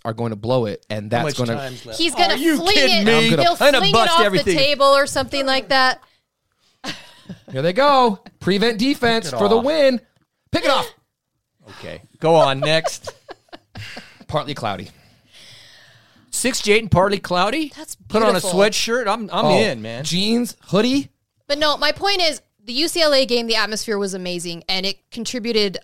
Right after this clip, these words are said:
Speaker 3: I think, a lot to
Speaker 2: Oh,
Speaker 3: the,
Speaker 2: yeah,
Speaker 3: it
Speaker 2: dude.
Speaker 3: contributed huge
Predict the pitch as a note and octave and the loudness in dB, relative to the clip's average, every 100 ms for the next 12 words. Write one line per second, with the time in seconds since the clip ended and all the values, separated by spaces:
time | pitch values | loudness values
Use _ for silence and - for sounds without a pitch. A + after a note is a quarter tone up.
0 | - G3+ G#3+ - F#3+ - F#3 F3+ F3+ F3 | -4 -4 -4 -6 -8 -8 -6 0 0 -2
1 | - F#3 G3 C#3+ F2+ - E2 - C#4 C4+ | -8 -6 -2 0 -2 -2 -2 -4 -6 -2
2 | A3+ F#3+ - - - F#4+ G4 A3 F3 - | -2 -4 -10 -14 -2 2 2 0 -6 -8